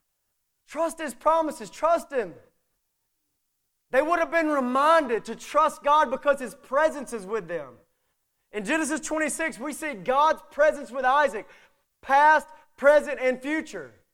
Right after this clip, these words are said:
Look at it with me. Genesis twenty-six, verse four. Excuse me, verse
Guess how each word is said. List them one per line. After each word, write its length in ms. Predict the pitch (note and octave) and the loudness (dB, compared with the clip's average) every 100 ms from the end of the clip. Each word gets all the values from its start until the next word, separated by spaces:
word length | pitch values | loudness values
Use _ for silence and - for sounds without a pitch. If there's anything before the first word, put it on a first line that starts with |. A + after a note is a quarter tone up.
| _ _ _ - | _ _ _ -4
Look 160 | C4+ | 2
at 100 | D4 | 4
it 80 | C4+ | 4
with 140 | C4+ | 2
me. 100 | B3 | -2
Genesis 360 | G3 C4 B3+ B3+ | -2 -2 -4 -8
twenty-six, 720 | - C#4 B3+ C#4 B3 - - _ _ _ _ _ _ - | -4 -4 -2 2 2 0 -12 _ _ _ _ _ _ -2
verse 280 | A3+ B3 - | 0 0 -2
four. 460 | C4 C#4 A3 C#3+ _ _ _ _ _ _ _ _ _ - | -4 -2 -2 -4 _ _ _ _ _ _ _ _ _ -20
Excuse 240 | D#3 A#3+ | -10 -6
me, 100 | A#3 | -4
verse 340 | G#3 A3+ A3 | -2 -2 -4